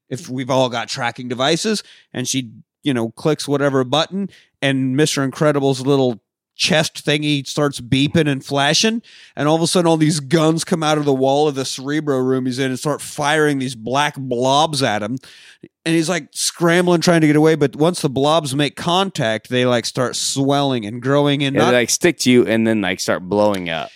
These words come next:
Speaker 1: Yeah, but they don't only grow in size, which, like,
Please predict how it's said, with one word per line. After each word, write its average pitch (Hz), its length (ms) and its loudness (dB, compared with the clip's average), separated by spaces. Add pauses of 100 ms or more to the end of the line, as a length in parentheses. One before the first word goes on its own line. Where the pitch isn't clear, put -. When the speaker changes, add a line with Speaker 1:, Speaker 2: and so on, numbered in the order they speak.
(120)
Speaker 1:
Yeah, 220 220 2
but 165 180 -2
they 160 280 0
don't 208 100 4
only 202 200 4
grow 170 300 4
in 139 100 0
size, 156 540 2
which, 139 280 0 (120)
like, 147 340 -2